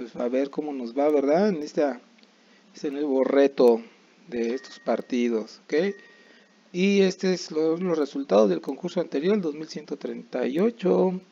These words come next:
perdón, dos mil ciento treinta y siete, ¿verdad? Donde se dieron muchos locales en la parte de la revancha. Y en lo personal, pues sí, nos ganamos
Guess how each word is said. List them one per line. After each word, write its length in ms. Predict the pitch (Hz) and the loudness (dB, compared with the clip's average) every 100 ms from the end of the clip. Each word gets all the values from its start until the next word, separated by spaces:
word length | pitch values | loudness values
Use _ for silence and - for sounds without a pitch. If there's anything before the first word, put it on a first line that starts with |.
| _ | _
perdón, 260 | 147 175 196 | 2 4 4
dos 120 | 175 | 2
mil 100 | 190 | 0
ciento 240 | 202 190 | -2 -4
treinta 220 | 170 147 143 | -8 -4 -4
y 80 | |
siete, 480 | 143 196 202 175 - - _ - _ _ _ - | -2 -6 -2 -2 -4 -8 _ -20 _ _ _ -8
¿verdad? 320 | 139 170 269 | 2 4 4
Donde 500 | 220 170 147 139 135 - _ _ | 2 2 2 2 -2 -6 _ _
se 240 | - 135 | -6 -4
dieron 360 | 147 160 151 147 | -2 -2 -2 -6
muchos 300 | 151 - 135 | -10 -8 -4
locales 540 | 120 - 139 135 120 | -4 -2 0 0 -2
en 100 | 123 | -6
la 100 | 117 | -10
parte 280 | - 127 131 | -6 -6 -4
de 80 | 123 | -6
la 120 | 110 | -6
revancha. 760 | 110 110 123 127 120 117 113 - _ _ - - _ _ | -6 -4 -2 -4 -6 -6 -6 -10 _ _ -20 -20 _ _
Y 100 | 131 | -4
en 80 | 127 | -2
lo 80 | 123 | -2
personal, 680 | - 127 151 147 160 170 170 | 0 2 0 -2 0 0 0
pues 180 | 139 | -4
sí, 380 | - 156 156 151 - _ _ _ _ _ _ _ _ _ _ _ _ | 0 0 2 0 -6 _ _ _ _ _ _ _ _ _ _ _ _
nos 560 | 135 131 117 - - - _ _ | -16 -14 -16 -20 -20 -20 _ _
ganamos 840 | 139 151 165 160 151 139 - - | -10 -8 -4 -4 -4 -8 -16 -20